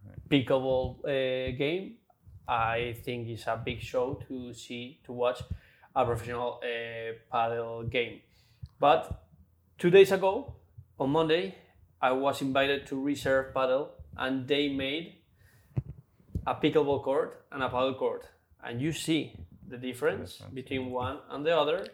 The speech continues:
Speaker 2: Came tennis, uh, professional tennis players, came pickleball professional players,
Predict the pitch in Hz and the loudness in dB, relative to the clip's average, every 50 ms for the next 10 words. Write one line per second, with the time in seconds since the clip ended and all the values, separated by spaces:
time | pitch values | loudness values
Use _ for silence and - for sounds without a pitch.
0 | _ - - _ - - _ _ - - - - 151 143 139 139 131 123 - - | _ -20 -20 _ -20 -20 _ _ -18 -10 -2 2 4 4 4 4 0 -4 -6 -8
1 | - - 139 139 143 143 - - - 147 143 139 131 131 131 135 127 127 - 123 | -4 -2 -2 0 0 -2 -2 -4 -6 -4 -2 0 0 2 2 0 0 0 0 -2
2 | 113 127 123 135 131 120 135 135 135 - - 160 151 147 147 156 160 - - - | -2 -2 -4 -4 -4 -2 -4 -4 -4 -2 2 4 4 4 4 2 0 -2 -6 -14
3 | - _ - - - - - _ _ _ _ - 135 131 123 123 123 123 127 - | -20 _ -20 -20 -20 -20 -20 _ _ _ _ 0 0 2 2 0 -2 -4 -6 -10
4 | - - _ - 139 131 143 139 135 131 131 127 131 - 127 117 127 123 131 127 | -14 -8 _ -2 2 4 4 6 6 6 6 4 2 0 0 0 0 -2 -2 -2
5 | 120 113 139 147 147 151 160 170 160 - - | 0 2 4 4 6 6 6 4 2 -2 -14